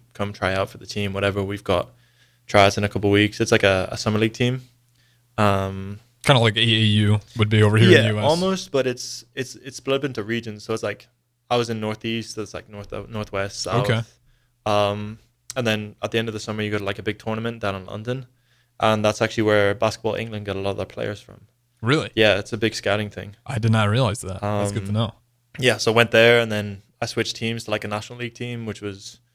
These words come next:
Speaker 1: a bit more full on. Like, we had regular training sessions and all, so yeah, kinda just found my passion from then.
Speaker 2: So wh-, what age were you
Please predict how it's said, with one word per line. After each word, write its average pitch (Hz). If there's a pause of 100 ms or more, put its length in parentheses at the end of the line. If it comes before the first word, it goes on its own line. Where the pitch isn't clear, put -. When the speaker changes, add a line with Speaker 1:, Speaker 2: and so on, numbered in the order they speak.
(360)
Speaker 1:
a -
bit 127
more 117
full 107
on. 110
Like, 104
we 113
had 110
regular 110
training 107
sessions 107
and 107
all, 104
so 98 (560)
yeah, 107 (120)
kinda 110
just 107
found 104
my 104
passion 107
from 98
then. 104 (560)
Speaker 2:
So 113
wh-, 123
what 156
age 220
were 233
you 240